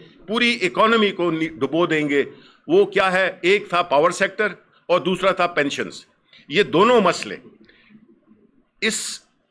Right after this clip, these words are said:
اس کے ہیں، میگنیچیوڈ کے ہیں کہ آپ کا ملک معاشی طور پہ بالکل پیرالائز ہو گیا ہے، خاص طور پہ پاور سیکٹر۔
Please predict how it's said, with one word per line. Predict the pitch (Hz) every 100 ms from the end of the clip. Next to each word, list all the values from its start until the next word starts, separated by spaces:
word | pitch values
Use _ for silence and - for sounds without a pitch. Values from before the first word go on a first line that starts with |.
| _ -
اس | 202 -
کے | 220
ہیں، | 160 151 131
میگنیچیوڈ | 135 190 254 208 202 -
کے | 143
ہیں | 107 82 - - _ _
کہ | 180
آپ | 160 175 190
کا | 196
ملک | 170 139 170 160 -
معاشی | 127 143 165 190
طور | - 151 160
پہ | 165
بالکل | 139 131 160
پیرالائز | 156 131 127 117 123
ہو | 110 101
گیا | 95 95
ہے، | 85 - _ _
خاص | - 196 190
طور | 185 175
پہ | 160
پاور | 143 143 143
سیکٹر۔ | 127 117 -